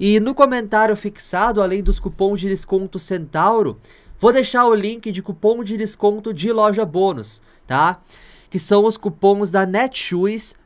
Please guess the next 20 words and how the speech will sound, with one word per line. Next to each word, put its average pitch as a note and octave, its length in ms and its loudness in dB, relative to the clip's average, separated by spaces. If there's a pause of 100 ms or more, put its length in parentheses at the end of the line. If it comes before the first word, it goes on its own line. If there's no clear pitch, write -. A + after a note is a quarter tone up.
Nike, G3 760 2
Adidas F#3+ 840 0
e F#3+ 80 -4
Foot G3+ 340 -6
Fanatics. - 840 -2 (440)
Cupom G#3+ 360 6
noventa G3+ 360 2
e F#3 40 2
nove, G3 340 6
então, F3+ 260 -4
que, E3 220 -12
que - 160 -10
é E3+ 80 -2
um E3+ 80 -6
site, G3+ 640 2
né, E3 160 -4
de D#3 100 -8
cupom F3 400 -8
de E3 100 -8
desconto, F3+ 640 -6